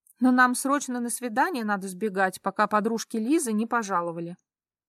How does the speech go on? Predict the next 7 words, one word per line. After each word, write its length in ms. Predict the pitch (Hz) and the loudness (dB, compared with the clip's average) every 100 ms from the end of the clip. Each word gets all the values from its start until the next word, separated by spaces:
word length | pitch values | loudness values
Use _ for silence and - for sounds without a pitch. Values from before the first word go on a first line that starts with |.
| _ _ _ - | _ _ _ -2
От 220 | - - | 0 4
них 200 | 285 220 | 4 4
даже 260 | 247 240 | 4 2
Генри 440 | 214 208 269 226 202 | 0 2 2 2 2
не 140 | 196 | 2
может 340 | 202 190 190 202 | 2 2 0 -2
избавиться. 720 | 185 185 185 170 - 175 | 0 2 2 0 -8 -10